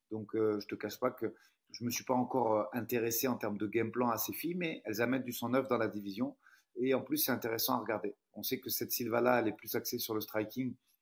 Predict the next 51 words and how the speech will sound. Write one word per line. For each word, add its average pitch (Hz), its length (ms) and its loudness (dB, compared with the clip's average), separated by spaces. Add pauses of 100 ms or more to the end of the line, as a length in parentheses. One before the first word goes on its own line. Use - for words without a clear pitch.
(180)
et - 60 -12
que - 120 -6
l'autre 120 200 2
Silva 120 420 2 (360)
est 107 60 -4
plus 117 220 -4
axée 120 200 0
sur 120 160 -2
le 101 60 -4
travail 107 320 -2
de, 104 200 0
de 98 100 -2
préhension. 101 560 -4 (340)
Mais 113 80 -6
c'est - 140 0
bien, 175 300 0
ça - 160 -2
amène 117 220 0
du 113 80 -8
cent 113 180 -4
neuf 120 140 2
dans 117 120 -2
la 110 80 2
K 104 160 -4
T. 147 280 4
Euh, 120 300 6 (420)
euh, 101 260 -2
je - 100 -8
pense - 200 -2
que 123 100 0
c'était 110 260 -2
le 107 220 -2
dernier 120 340 2
run 123 180 2
de, 107 420 0 (500)
de, 104 480 2
de 110 80 0
Araujo, 110 600 2 (380)
euh, 95 300 -8 (220)
trente-sept 120 480 -2
ans, 113 340 0
euh, 101 60 -4
je - 80 -14
crois 101 140 -8
qu'elle 101 120 -6
fait, 113 180 -4
euh, 98 440 -2
Viviane 107 340 -4
là. 107 100 -2
Donc, 104 280 -10
euh, 101 100 -8